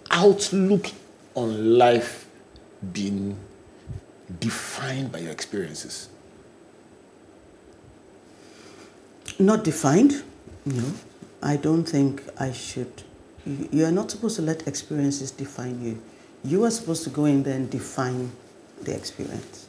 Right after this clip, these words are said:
Speaker 1: But you can't deny
Speaker 2: But
Speaker 1: that they
Speaker 2: you,
Speaker 1: have
Speaker 2: it, it would affect you, and it's supposed to affect you. You know,
Speaker 1: Okay.
Speaker 2: um, there's this old teaching, Florence Scovel Shinn says, "No man is your enemy. No, no man is your friend. Every man is your teacher." I live by that. So you're supposed to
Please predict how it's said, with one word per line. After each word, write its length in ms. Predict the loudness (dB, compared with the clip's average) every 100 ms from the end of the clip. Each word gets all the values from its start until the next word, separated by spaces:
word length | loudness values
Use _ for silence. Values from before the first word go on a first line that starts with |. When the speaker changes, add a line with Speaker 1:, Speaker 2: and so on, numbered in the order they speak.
| -14
Speaker 1:
But 80 | -10
you 40 |
can't 200 | -6 -4
deny 240 | -2 -2 4
Speaker 2:
But 60 | 6 6
Speaker 1:
that 60 |
they 60 | 4
Speaker 2:
you, 80 | 4
Speaker 1:
have 100 | 6
Speaker 2:
it, 280 | 4 4 2
it 140 | 4
would 100 | 6
affect 480 | 4 4 2 0 0
you, 60 | 4
and 140 | 4
it's 100 | 4
supposed 260 | 2 0 0
to 60 | 0
affect 420 | -4 -6 -6 -6
you. 200 | -4 -4 -2
You 100 | 0
know, 160 | 2 2
Speaker 1:
Okay. 120 | -4 -12 -18 -20 -4
Speaker 2:
um, 200 | 2 4 6
there's 200 | 6 6
this 200 | 2 4
old 240 | 4 4
teaching, 500 | 2 0 2 0 0 -4
Florence 380 | -2 4 4 4
Scovel 300 | 2 0 0
Shinn 380 | 0 2 2 0 -10 -20 -16
says, 220 | -4 0
"No 160 | 4 6
man 200 | 8 6
is 140 | 4
your 120 | 2
enemy. 500 | 2 2 2 2 -2 -8 -14 -20 -20 -20 -20 -20 -20 -18 -2
No, 280 | 0 0 -2 -2
no 160 | 0 2
man 220 | 2 2
is 160 | 0
your 80 | -4
friend. 420 | -6 -8 -8 -10 -10
Every 220 | -6 -4 -2
man 240 | -2 -2
is 160 | -4 -6
your 100 | -8
teacher." 500 | -6 -6 -6 -6 -8 -10 -20 -20 -20 -20 -20 -20 -20 -4
I 120 | 0
live 200 | 2 2
by 140 | 0 0
that. 260 | 0 -2
So 120 | 0
you're 160 | 0 0
supposed 260 | 0 -2 0
to 180 | -2